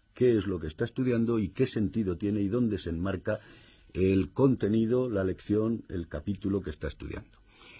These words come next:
En este sentido, se avanza que, eh, administrar es un concepto que se refiere a definir a partir de un determinado patrimonio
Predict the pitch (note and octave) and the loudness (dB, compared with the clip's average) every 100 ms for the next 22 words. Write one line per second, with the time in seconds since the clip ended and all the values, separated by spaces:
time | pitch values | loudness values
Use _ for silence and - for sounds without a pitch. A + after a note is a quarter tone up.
0 | - - - A2+ C#3+ D3 C#3+ C3 D3+ E3 | -20 -14 0 4 4 4 4 4 4 4
1 | D#3+ F#2+ G2 C#3 A2+ B2 E3+ - _ - | 4 2 4 2 2 0 0 -6 _ -4
2 | G2 A2+ C#3 - D#2+ D#2 D2 C#2+ C2+ - | 0 2 0 -2 -4 -2 -4 -6 -8 -8
3 | D2+ D#2 D2+ - A2 A#2+ A#2 - - - | -4 -4 -4 -4 0 0 0 -6 -20 -14
4 | - E2 A2 A2+ G#2+ G#2 - B2 F#2+ - | -8 -2 0 0 0 -2 -2 -4 -4 -6
5 | D2+ D2 A#2 A2+ G#2+ - - E2 D#2 - | -6 -4 -2 0 -2 -4 -10 -10 -10 -10
6 | E2+ D#2+ D#2 F2 A2 C3+ - E2 - D2 | -8 -6 -4 0 2 0 -2 -10 -8 -8
7 | - B2 E2+ F2 A2+ E2 D2 C#2+ D2+ G2 | -4 -4 -2 -2 0 -2 -4 -6 -4 -4
8 | F#2 D2+ A#2+ C3+ B2+ A#2 B2 | -4 -4 -4 0 0 0 -2